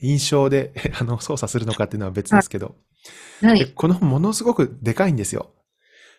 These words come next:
Speaker 2: あ、大きいんですか？
Speaker 1: 八百ページ、ないかな、そんなに。五六百ページある。もっとあるかな。
Speaker 2: そう。でも、
Speaker 1: で、
Speaker 2: ゴアさん、長すぎず、短すぎずって言ってたやん。
Speaker 1: あ、八百三十一ページで今画面に出てますもんね。やっぱそんくらいありますよね。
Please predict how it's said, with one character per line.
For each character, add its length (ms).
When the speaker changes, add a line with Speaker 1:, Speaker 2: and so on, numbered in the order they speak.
Speaker 2:
あ、 160
大 140
き 180
い 20
ん 60
で 80
す 80
か？ 340
Speaker 1:
八 300
百 240
ペ 140
ー 20
ジ、 180
な 140
い 40
か 100
な、 100
そ 100
ん 60
な 80
に。 100
五 140
六 160
百 160
ペ 100
ー 40
ジ 100
あ 100
る。 120
も 140
っ 20
と 120
あ 40
る 80
か 100
な。 220
Speaker 2:
そ 220
う。 140
で 140
も、 280
Speaker 1:
で、 60
Speaker 2:
ゴ 200
ア 80
さ 220
ん、 60
長 280
す 240
ぎ 140
ず、 140
短 480
す 140
ぎ 140
ず 140
っ 40
て 160
言 120
っ 20
て 180
た 180
や 180
ん。 220
Speaker 1:
あ、 60
八 260
百 140
三 160
十 80
一 160
ペ 120
ー 20
ジ 80
で 60
今 140
画 120
面 120
に 60
出 100
て 100
ま 80
す 140
も 80
ん 60
ね。 220
や 120
っ 20
ぱ 80
そ 100
ん 60
く 80
ら 60
い 20
あ 40
り 60
ま 120
す 100
よ 80
ね。 260